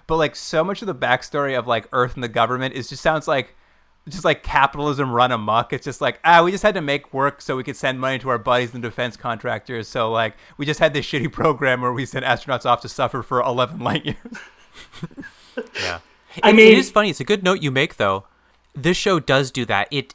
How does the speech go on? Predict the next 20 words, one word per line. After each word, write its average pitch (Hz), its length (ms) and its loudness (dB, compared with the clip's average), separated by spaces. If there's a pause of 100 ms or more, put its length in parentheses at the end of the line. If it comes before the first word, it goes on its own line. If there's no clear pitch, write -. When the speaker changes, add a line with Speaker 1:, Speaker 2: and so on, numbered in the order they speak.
Speaker 2:
it's 147 220 -8
very, 160 580 -2 (240)
in - 220 -6
some 190 300 0
ways, 113 220 -2
it's 107 160 -16
very 127 240 -2
subtle 123 460 -2
in 113 140 -8
the 110 80 -6
way 107 200 -2
they 104 180 -4
do 107 180 -8
the 104 100 -10
world 101 400 -6
building. 87 400 -10
It's 127 140 -8
a 131 60 -2
lot 120 200 4
of 117 240 -2